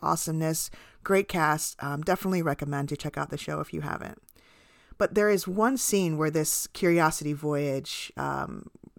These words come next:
where they talk about it, and it really has inspired so many aspects of my thinking. So the show also takes place, um, in the nineteen eighties. So when, um, you know, these, this young group of friends are trying to discover things about the Upside Down,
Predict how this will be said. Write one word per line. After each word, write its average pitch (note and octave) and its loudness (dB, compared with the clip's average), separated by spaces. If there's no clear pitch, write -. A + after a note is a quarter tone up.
where E3 -4
they D3+ 0
talk E3+ 2
about C#3+ 0
it, C#3 -2
and C#3 -4
it C#3+ -2
really F3 2
has D#3 -4
inspired D3 -2
so D#3+ -2
many E3 -2
aspects C#3+ -6
of C#3+ -10
my C#3 -6
thinking. C#3 -6
So A3+ 10
the A3 10
show C#4 6
also F#3+ 8
takes - 2
place, D#3+ 2
um, C3+ 0
in D#3 0
the D3+ 2
nineteen D3+ -2
eighties. E2+ -6
So E3 6
when, E3+ 2
um, D3 0
you D#3 0
know, C#3+ 0
these, D3 -4
this D3 -4
young E3+ 4
group F3 -2
of D3 -2
friends D3+ -2
are B2 -2
trying D3+ -2
to C#3+ -2
discover F#3 2
things D3+ 0
about D3+ 2
the C#3+ 0
Upside C#3 -4
Down, F#3 4